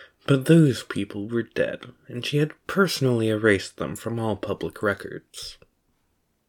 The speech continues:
No, their wonder was far more existential than that. Eventually,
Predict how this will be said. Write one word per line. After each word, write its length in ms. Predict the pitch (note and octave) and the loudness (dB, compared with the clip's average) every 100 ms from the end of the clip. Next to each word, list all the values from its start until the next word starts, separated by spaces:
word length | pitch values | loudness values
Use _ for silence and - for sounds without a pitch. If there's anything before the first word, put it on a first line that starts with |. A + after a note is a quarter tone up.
| _ _ - - _ _ _ | _ _ -20 -20 _ _ _
No, 600 | A2+ G#2 F2 D2 E2 G#2 | -6 -4 -4 -6 -10 -14
their 260 | - B2+ C#3 | -6 -4 -2
wonder 420 | C#3+ C#3+ C3+ B2+ | -2 -2 -2 -2
was 300 | B2+ B2 - | -2 -4 -12
far 400 | - - C#3 C3 | -16 -4 0 2
more 240 | A#2+ A2 | 0 0
existential 760 | G2+ - F#2 - F#2+ E2+ - G1+ | -2 -4 -12 -8 -6 -6 -10 -14
than 260 | - - - | -14 -14 -14
that. 320 | - - - _ _ _ _ _ _ _ _ _ _ _ _ _ _ _ _ _ - | -14 -16 -20 _ _ _ _ _ _ _ _ _ _ _ _ _ _ _ _ _ -10
Eventually, 840 | A#2 B2+ F3 D#3+ - E2+ - B2 | -4 0 0 -2 -10 -10 -12 -16